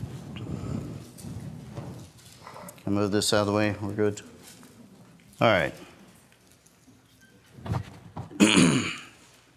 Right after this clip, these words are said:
Thirteen through fifteen, and it says, here in the Word of God, "And they brought young children to him," that's Jesus,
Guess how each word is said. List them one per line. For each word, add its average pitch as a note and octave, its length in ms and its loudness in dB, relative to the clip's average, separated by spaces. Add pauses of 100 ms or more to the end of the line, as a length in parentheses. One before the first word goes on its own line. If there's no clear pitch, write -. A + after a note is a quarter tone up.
(1120)
Thirteen E3 320 8
through C#3+ 140 6
fifteen, D3 520 6
and B2 140 6
it - 80 -2
says, C3 840 6 (880)
here D#3+ 120 8
in D#3+ 60 8
the D#3 80 8
Word D3 160 6
of A#2+ 60 4
God, D3+ 340 8
"And D3 180 8
they D#3+ 140 8
brought E3 400 6
young D#3 320 6
children C#3 540 6
to A2+ 180 2
him," A#2+ 480 6
that's G2 240 2
Jesus, A#2 640 4